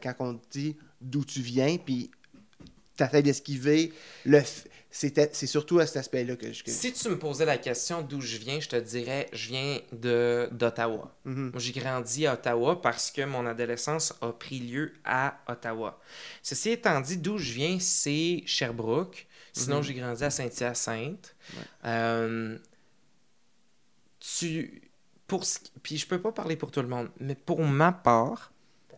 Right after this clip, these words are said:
Speaker 2: je viens de l'endroit où je suis né. Ottawa a été l'endroit où je suis né parce que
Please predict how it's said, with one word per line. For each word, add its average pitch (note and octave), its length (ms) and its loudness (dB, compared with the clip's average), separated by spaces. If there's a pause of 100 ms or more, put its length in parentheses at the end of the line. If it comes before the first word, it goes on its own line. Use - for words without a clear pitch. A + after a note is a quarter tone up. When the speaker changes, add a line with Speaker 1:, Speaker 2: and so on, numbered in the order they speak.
(160)
Speaker 2:
je B2 200 2
viens D3 420 0
de G3 100 0
l'endroit C#3 600 0
où C3 140 -6
je B2 160 -6
suis E3+ 680 -4
né. B2 340 -6 (1700)
Ottawa D#3+ 480 6
a C4+ 40 2
été G3+ 220 -2
l'endroit E3 420 0
où F#3+ 80 -4
je C3+ 140 -4
suis - 380 0
né C#3+ 320 0
parce D#3 260 -2
que E3+ 300 4